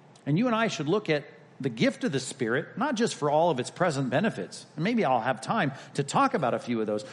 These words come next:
But let's talk about the fundamental thing that's happening when God starts to, in their minds, give them new revelation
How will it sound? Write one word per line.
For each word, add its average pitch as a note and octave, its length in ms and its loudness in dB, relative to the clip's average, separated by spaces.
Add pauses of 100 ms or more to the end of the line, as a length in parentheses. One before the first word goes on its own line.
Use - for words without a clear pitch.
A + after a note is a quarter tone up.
(140)
But E3 80 2
let's B3+ 240 0
talk A3+ 200 4
about E3+ 200 2
the C#3 80 0
fundamental G3+ 720 2
thing D3 320 0 (160)
that's D3+ 180 0
happening E3 460 2
when C#3+ 160 4
God F#3 320 2
starts F3 320 0
to, D#3 200 2
in A3+ 220 4
their A#3 220 2
minds, E3+ 380 2
give D#3+ 280 0
them D#3+ 240 2
new A#3+ 220 4
revelation G3+ 840 2